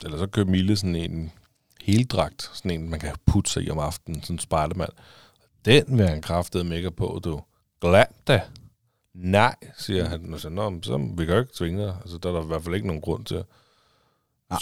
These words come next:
Speaker 1: "Skal han på?
Speaker 2: Ej,
Speaker 1: Holder
Speaker 2: det
Speaker 1: du, så, så tager jeg benene." Ikke? Det går ikke.
Speaker 2: Ej, der er det nok nogle nemme point, man kan give dem, ikke? Eller hvad, hvis man kan sige det sådan, altså nogle nemme sejre.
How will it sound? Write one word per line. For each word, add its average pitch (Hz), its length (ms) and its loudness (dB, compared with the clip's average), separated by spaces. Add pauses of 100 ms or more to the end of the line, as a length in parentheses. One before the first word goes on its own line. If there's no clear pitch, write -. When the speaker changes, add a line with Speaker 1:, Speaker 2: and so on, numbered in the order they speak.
Speaker 1:
"Skal 82 220 0
han 78 160 -4
på? 78 280 -2 (340)
Speaker 2:
Ej, 82 80 -8
Speaker 1:
Holder 110 200 6
Speaker 2:
det 101 60 -2
Speaker 1:
du, 104 100 6
så, 95 180 0 (140)
så 104 120 4
tager 98 200 0
jeg 98 120 0
benene." 92 320 0 (560)
Ikke? 95 240 -10
Det 95 100 -6
går - 200 -4
ikke. - 140 -10 (260)
Speaker 2:
Ej, 92 120 0
der 87 120 2
er 90 100 6
det 87 80 4
nok 78 280 -2
nogle 82 320 -4 (180)
nemme 90 440 2
point, 90 340 2
man 92 180 -6
kan - 140 -12
give 82 200 -2
dem, 101 180 0
ikke? 104 180 6
Eller 87 120 2
hvad, - 200 -6
hvis 85 160 -4
man 92 120 2
kan - 120 -6
sige 90 180 2
det 87 80 0
sådan, 92 340 2
altså 85 280 0
nogle 92 300 0
nemme 92 220 2
sejre. 101 500 0